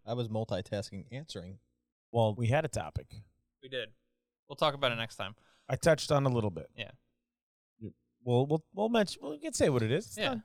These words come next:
Speaker 2: nothing groundbreaking, right?
Speaker 3: Yeah.
Speaker 2: It's, but I think it's a good,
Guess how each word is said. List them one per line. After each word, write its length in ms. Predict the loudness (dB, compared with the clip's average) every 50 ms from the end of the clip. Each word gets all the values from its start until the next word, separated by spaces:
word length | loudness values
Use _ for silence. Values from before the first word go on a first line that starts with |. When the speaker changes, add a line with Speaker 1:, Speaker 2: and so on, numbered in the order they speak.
| _ -8
Speaker 2:
nothing 200 | -8 -8 -6 -6
groundbreaking, 640 | -2 -2 0 0 0 0 0 0 0 -2 -8 -8 -6
right? 220 | -6 -4 -4 -4 -4
Speaker 3:
Yeah. 120 | -6 -6
Speaker 2:
It's, 380 | -8 -8 -12 -14 -14 -16 -16 -8 -4
but 120 | 0 0
I 60 | 0 0
think 180 | 0 -2 -4
it's 120 | -2 -4 -4
a 60 | -2
good, 300 | 0 2 2 0 0